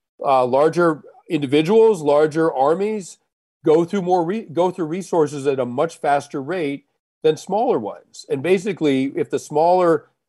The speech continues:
smaller fighter, smaller boxer, the smaller M M A fighter, or the smaller, uh, uh, insurgency can just not lose for long enough, eventually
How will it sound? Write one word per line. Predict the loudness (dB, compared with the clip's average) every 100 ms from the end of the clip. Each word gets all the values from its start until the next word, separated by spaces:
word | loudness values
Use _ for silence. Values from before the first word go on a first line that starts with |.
| _
smaller | -4 0 2 2
fighter, | 0 0 0 -2 -8 _ _
smaller | -12 -2 0 0
boxer, | -2 -4 -6 -12 -18
the | -18
smaller | -4 0 2 2
M | 2
M | 0 -2
A | -2
fighter, | -2 -4 -2
or | -4
the | -6
smaller, | -8 -4 0 2 2 2 -2 -6
uh, | -8 -6 -6 -6 -10 -10
uh, | -6 -4 -4
insurgency | -6 -4 0 0 0 -10 -12 -12 -14 _ _ _ _ _ _ _ -12
can | 0 2 2 0 -2
just | -2 0
not | -2 0 0 0
lose | 0 0 0 -6
for | -6 -4
long | 0 0 0
enough, | 0 -2 -2
eventually | -6 -4 -4 -6 -8 -6 -6 -8